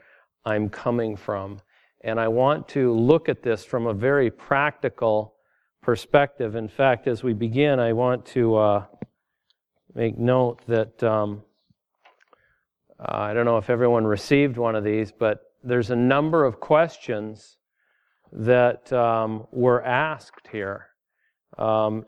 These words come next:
in the, uh, in the intro, and those questions were pretty simple about business and,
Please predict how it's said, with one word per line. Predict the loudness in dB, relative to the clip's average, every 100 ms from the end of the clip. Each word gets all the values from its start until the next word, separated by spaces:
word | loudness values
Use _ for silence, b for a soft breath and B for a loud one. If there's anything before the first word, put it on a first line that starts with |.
| -6
in | -2 0 0
the, | 2 2 2 2
uh, | 2 0 -2 -8 -4
in | -2
the | 2 2
intro, | 2 0 0 0 -2 -6 _ _ _ _
and | -6 -2
those | -2
questions | 0 0 0 -2 -6 -4
were | -4
pretty | -2 -2 -4
simple | -2 -4 0 0 -2 -4 b b
about | -2 0 0 -2 2
business | 2 2 -2 -8 -6
and, | -6 -6